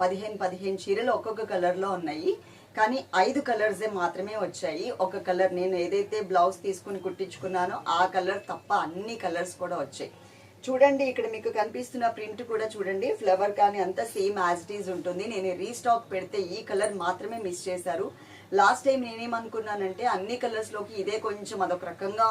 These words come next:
ఉంది కదా, ఇదే కడదాము, కడితే ఎలా ఉంటుందో తెలుస్తుంది, ఇదే తొందరగా సేల్ అవుతుందని నా టెక్నిక్ ఉపయోగించాను. తీరా చూస్తే ఇది రాలేదు, ఈ కలర్ రాలేదు. మిగిలిన అన్ని కలర్స్ వచ్చాయి, చాలా అంటే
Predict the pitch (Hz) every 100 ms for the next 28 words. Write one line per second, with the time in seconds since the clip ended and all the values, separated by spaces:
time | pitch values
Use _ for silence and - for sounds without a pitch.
0 | 190 190 180 175 190 202 208 214 196 180
1 | 175 180 208 180 202 226 185 180 190 180
2 | 190 180 170 175 202 175 175 185 175 170
3 | 180 190 185 165 175 175 165 165 190 226
4 | 185 180 175 233 214 190 170 180 175 147
5 | 147 - 370 - - - - - - 247
6 | 269 269 262 247 - 277 277 233 190 -
7 | - 185 180 135 123 - - - - -
8 | 170 180 180 175 175 147 - - - -
9 | - - - - 196 202 233 214 208 254
10 | 262 226 233 226 202 - 247 285 - -
11 | 196 185 233 262 226 226